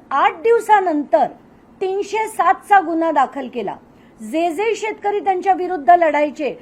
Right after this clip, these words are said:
त्या सगळ्या शेतकऱ्यांविरुद्ध मानहानीचे, नंतर कुठले कुठले त्यांनी गुन्हे, तीनशे सातचे गुन्हे, अनेक लोकांवर, यांच्या मीराताईंच्या तर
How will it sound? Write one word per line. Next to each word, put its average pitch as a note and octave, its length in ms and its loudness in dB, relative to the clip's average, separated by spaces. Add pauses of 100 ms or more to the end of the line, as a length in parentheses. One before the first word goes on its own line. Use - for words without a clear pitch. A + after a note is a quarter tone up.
(280)
त्या F#4 140 6
सगळ्या E4+ 540 4
शेतकऱ्यांविरुद्ध E4 1080 0 (340)
मानहानीचे, E4 1160 2 (440)
नंतर D#4 340 0
कुठले G4+ 500 -4
कुठले G#4 400 -4
त्यांनी G#4 260 -4
गुन्हे, F4+ 340 0
तीनशे E4+ 540 -4
सातचे F4 460 0
गुन्हे, E4 440 0 (380)
अनेक E4+ 340 -2
लोकांवर, F#4+ 540 2 (500)
यांच्या E4 340 0
मीराताईंच्या F4+ 800 2
तर F#4 300 6